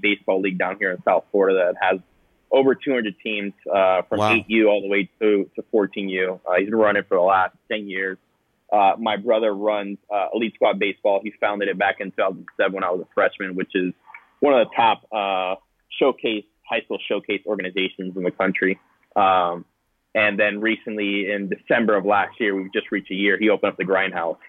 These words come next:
Speaker 1: uh, which is our developmental facility, uh, which we run our programs in there, hitting, pitching, and working out. Um, so, yeah.
Speaker 2: So for the Grindhouse, is it, it, is it a, do you guys do group lessons or is it one-on-one?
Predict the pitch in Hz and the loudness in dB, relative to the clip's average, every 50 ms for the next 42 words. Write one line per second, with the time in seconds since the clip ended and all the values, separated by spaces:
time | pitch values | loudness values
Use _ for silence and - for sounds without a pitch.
0 | _ - 101 92 85 80 78 82 90 101 104 - 101 92 92 87 _ _ _ - | _ -2 0 2 2 2 2 0 0 0 0 0 -2 -4 -4 -6 _ _ _ -4
1 | - 107 101 95 95 90 87 87 95 104 117 120 110 107 98 98 98 - - 90 | 0 2 4 4 4 4 2 2 0 0 0 2 2 2 2 0 -4 -6 -8 -12
2 | 92 _ - 101 95 92 90 92 90 90 _ _ _ _ _ _ _ - 98 92 | -10 _ -4 -2 -2 -2 -2 -4 -6 -10 _ _ _ _ _ _ _ -2 0 0
3 | 92 95 90 87 85 87 82 82 95 101 95 - 95 90 92 92 92 - 113 110 | 2 2 0 0 -2 -4 -6 -4 -4 -4 -2 -2 -6 -6 -6 -6 -4 -2 0 0
4 | 101 95 87 87 - - 110 98 92 90 92 90 95 - 95 95 95 95 87 87 | 2 2 2 0 0 2 2 2 2 2 0 -4 -4 -6 -6 -4 -2 0 0 0
5 | 98 101 95 95 90 - - 90 82 - - 95 87 85 80 - 90 92 87 - | 0 0 -2 -2 -6 -6 -8 -8 -8 -8 -10 -10 -10 -10 -8 -2 -2 -2 -2 -2
6 | 95 90 90 90 90 82 - - _ _ _ _ _ _ _ - 92 92 85 85 | -4 -2 0 0 0 -2 -4 -8 _ _ _ _ _ _ _ 0 2 2 2 2
7 | 82 78 73 73 85 95 - - _ _ _ _ _ _ - 104 85 85 85 87 | 2 0 -2 -6 -8 -14 -20 -20 _ _ _ _ _ _ -2 0 0 0 -2 -2
8 | 85 82 76 76 _ - - _ _ - - 151 160 - 156 156 147 135 120 139 | -4 -6 -6 -10 _ -20 -20 _ _ -6 -2 0 0 0 0 -2 -2 -2 -2 -2
9 | 147 160 175 165 165 139 127 117 127 120 127 135 135 104 - 120 127 117 - _ | -4 -4 -2 -4 -4 -4 -4 -4 -6 -8 -8 -6 -8 -8 -8 -8 -10 -10 -10 _
10 | _ - - 117 120 120 123 127 123 113 120 120 117 113 117 113 110 110 110 - | _ -14 -12 -10 -10 -8 -8 -8 -6 -4 -4 -4 -4 -4 -4 -4 -6 -8 -10 -12
11 | - 107 113 117 120 120 120 117 107 117 117 101 - 113 127 139 135 143 139 139 | -16 -16 -12 -10 -8 -6 -6 -6 -6 -8 -10 -10 -8 -8 -8 -6 -4 -4 -4 -4
12 | 139 135 - 143 139 139 139 131 127 123 113 113 113 107 101 98 92 104 107 110 | -4 -6 -8 -10 -10 -10 -10 -10 -10 -10 -8 -8 -8 -10 -10 -12 -12 -10 -10 -8
13 | 110 110 110 110 110 110 117 120 123 120 120 117 120 120 117 | -8 -8 -8 -8 -8 -8 -8 -8 -8 -8 -10 -10 -12 -14 -18